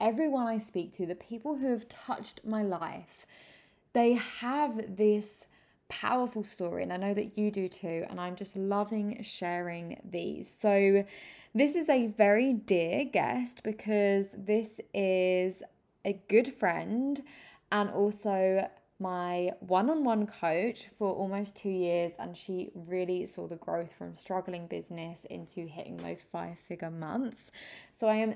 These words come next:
super excited to have Rebecca Hayden on the podcast today.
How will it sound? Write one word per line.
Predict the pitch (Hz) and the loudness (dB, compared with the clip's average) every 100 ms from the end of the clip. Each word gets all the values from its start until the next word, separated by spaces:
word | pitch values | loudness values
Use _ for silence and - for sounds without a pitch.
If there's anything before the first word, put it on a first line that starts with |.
| - | -8
super | - - - 285 339 330 277 | -16 -14 -2 4 4 4 2
excited | 196 - 185 165 170 - 165 165 - - - | 2 -2 -2 0 -2 -2 0 0 -6 -14 -8
to | 185 170 170 170 - 175 | -4 -2 -2 -4 -6 -8
have | 165 165 165 - - - - | -4 -4 -4 -10 -18 -14 0
Rebecca | 190 190 247 269 302 | 0 4 2 2 -2
Hayden | 262 196 170 170 165 165 | 0 0 0 -2 -4 -4
on | 175 165 | -8 -8
the | |
podcast | 165 - - - - 185 - | -8 -10 -8 -4 -4 -4 -12
today. | - 175 156 220 339 | -6 0 2 2 0